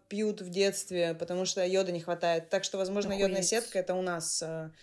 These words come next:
Speaker 1: как лекарство от всех болезней использовалось. Мне нужно будет узнать, как это у других людей, если что,
Speaker 2: Мгм.
Speaker 1: напишите. Звездочка, там, от головной боли, от
Speaker 2: Ну, а
Speaker 1: насморка.
Speaker 2: вот это у тебя, короче, раньше было, а сейчас ты веришь в какие-то волшебные бады?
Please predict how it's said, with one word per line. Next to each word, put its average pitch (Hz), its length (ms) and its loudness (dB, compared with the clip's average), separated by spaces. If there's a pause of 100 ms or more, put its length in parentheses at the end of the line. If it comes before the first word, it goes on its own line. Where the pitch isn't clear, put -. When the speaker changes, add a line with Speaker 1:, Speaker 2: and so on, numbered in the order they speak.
Speaker 1:
как 180 200 -4
лекарство 175 420 2
от 170 60 -6
всех 160 180 -2
болезней 160 400 -2
использовалось. 160 640 -4
Мне 240 160 4
нужно 247 240 4
будет 240 220 4
узнать, 247 340 4
как 240 240 4
это 220 140 0
у 214 60 2
других 208 300 -2
людей, 214 280 4
если 226 180 4
что, 208 120 0
Speaker 2:
Мгм. 202 100 0
Speaker 1:
напишите. 175 600 -4 (180)
Звездочка, 214 1200 8
там, 190 140 2
от 190 100 0
головной 190 360 4
боли, 185 360 4
от 175 120 0
Speaker 2:
Ну, 180 60 0
а - 20 2
Speaker 1:
насморка. 214 440 4
Speaker 2:
вот 214 220 0
это 214 300 2
у 214 40 2
тебя, 208 260 0
короче, 208 300 -2
раньше 269 360 -2
было, 220 320 0
а 196 100 2
сейчас - 440 -2
ты 185 120 -4
веришь 233 440 -2
в - 60 -12
какие-то 185 380 -6
волшебные 185 560 -2
бады? 170 480 -2